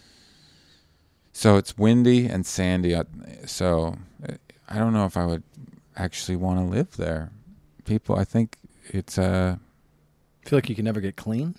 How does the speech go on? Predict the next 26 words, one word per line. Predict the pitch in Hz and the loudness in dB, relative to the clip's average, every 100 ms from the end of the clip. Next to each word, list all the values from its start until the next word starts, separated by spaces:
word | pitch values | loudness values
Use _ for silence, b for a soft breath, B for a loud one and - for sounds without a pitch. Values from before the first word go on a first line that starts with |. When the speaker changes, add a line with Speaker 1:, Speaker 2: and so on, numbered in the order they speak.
| _ | _
Speaker 2:
kind | - 156 | -6 -6
of | 151 | -6
thing? | 196 196 _ - | -6 -8 _ -6
Speaker 1:
Yeah. | 101 127 202 104 73 - _ _ _ _ _ _ _ - | 0 0 0 -4 -8 -16 _ _ _ _ _ _ _ -2
And | 107 110 107 107 117 _ _ _ - - | 0 2 0 -4 -10 _ _ _ -12 -2
everything, | 123 131 - 120 - _ _ - | 2 2 2 -2 -2 _ _ -4
everything's | 127 127 113 98 87 | 2 2 2 -2 -2
just | 87 - - 175 - B B B B B B B | -6 -6 -10 -14 -20 B B B B B B B
sand. | - - 95 85 85 80 - - _ _ _ _ _ _ _ _ - | -14 -6 -2 0 0 -4 -10 -20 _ _ _ _ _ _ _ _ -8
So | - 92 85 85 - | -2 -2 -2 -4 -8
I | - | -2
like | 117 127 - | 2 2 2
this. | 80 76 - | -4 -4 0
I | 92 | 2
like, | 95 95 - - _ _ _ _ _ _ _ _ - | 2 0 -6 -20 _ _ _ _ _ _ _ _ 0
I | |
like | 104 104 | 0 0
a | 92 | 0
little, | 90 85 - 135 | -2 -4 -10 -14
tr-, | - - | -10 -4
you | 87 80 | -2 -2
know, | 76 - - 131 120 | -4 -10 -16 -16 -12
trees | - 87 85 85 78 | -6 -2 0 -2 -4
and | 80 78 | -8 -8
flowers | - 80 82 80 78 76 | -8 -6 -2 -2 -4 -4
Speaker 2:
Mm-hmm. | - | -6